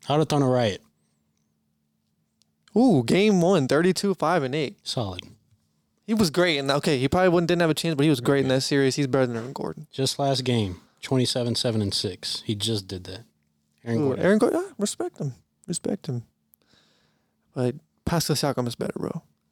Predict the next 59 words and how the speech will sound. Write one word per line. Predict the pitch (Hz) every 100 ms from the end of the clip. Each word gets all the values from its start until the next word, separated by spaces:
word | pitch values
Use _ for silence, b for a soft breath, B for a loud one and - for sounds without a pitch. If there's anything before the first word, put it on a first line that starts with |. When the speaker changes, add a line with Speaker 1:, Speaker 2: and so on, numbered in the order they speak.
| _ -
Speaker 2:
So | - 131
my | 143
Speaker 1:
I'm | 165
just | 277
Speaker 2:
team, | 190
Speaker 1:
saying, | 185 196
it's | 135
closer | - 214 202
than | 190
you | 156
Speaker 2:
my, | 135 160
Speaker 1:
think. | 165
Speaker 2:
okay, | 151 165
b-, | 135 - 190 170
at | 147
the | 170
end |
of | 175
the | 170 170
day, | 139 - 156
in | 147
this | 170 -
draft, | 147 165 165
my | 135 139
team | - 151 143
clears. | - 156 143 143 135
I | 127
got | 131 123
Myles | 127 131 151
Turner | - 160 156 160
at | 156
the | -
five. | 160 147 147
I | 139
got | 127 -
Pascal | 139 139 151
Siakam | 143 143 143 143
at |
the | -
four. | - 165 151 156 151
I |
got | 123 127
Jimmy | 139 139
Butler | 135 135 139
at | 127
the | -
three, | - 175 202 208
Bradley | 139 139 139 139
Beal | 143 147
at |
the | -
two, | 165 - 202 202 196 -
and | 135
S | 139 -
G | 143
A | 135
at | 135
the | 131
one. | 120 117